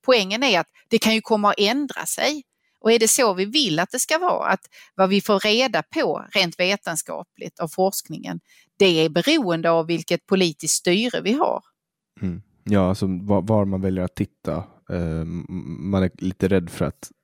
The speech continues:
Speaker 2: ta reda på vad som händer om man tittar på någonting.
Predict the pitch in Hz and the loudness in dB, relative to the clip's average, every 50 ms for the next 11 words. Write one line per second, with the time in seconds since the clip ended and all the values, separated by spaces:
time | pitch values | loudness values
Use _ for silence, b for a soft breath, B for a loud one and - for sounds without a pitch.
0 | _ _ _ _ - 95 90 90 85 80 80 76 - 92 82 85 82 - 90 85 | _ _ _ _ -2 0 2 2 2 0 0 -2 -2 0 0 0 -2 -2 -2 -2
1 | 92 92 87 85 85 76 73 71 78 82 90 92 - _ - - - _ - - | -2 -2 -2 -2 -2 -4 -4 -4 -8 -8 -10 -12 -16 _ -10 -10 -8 _ -8 -8
2 | - - 78 67 82 - - - 98 | -8 -8 -10 -10 -10 -10 -12 -12 -14